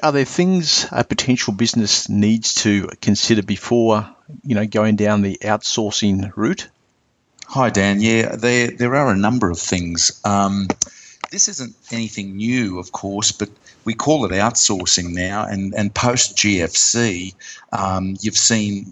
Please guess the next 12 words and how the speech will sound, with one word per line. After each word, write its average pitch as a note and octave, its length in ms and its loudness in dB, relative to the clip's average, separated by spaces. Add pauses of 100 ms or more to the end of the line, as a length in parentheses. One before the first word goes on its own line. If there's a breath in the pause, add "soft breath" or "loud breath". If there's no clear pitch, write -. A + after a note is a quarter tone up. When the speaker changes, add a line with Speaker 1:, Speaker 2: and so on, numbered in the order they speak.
Speaker 2:
very A2 440 0
major G2 480 0
companies F#2 720 -2
do - 400 -6
it, G#2+ 240 -2
uh, - 80 -6
from F#2+ 300 -2
banking G2+ 480 0
sector F#2 560 0
to - 280 -2
industrial F#2 560 -2
sectors. - 720 -2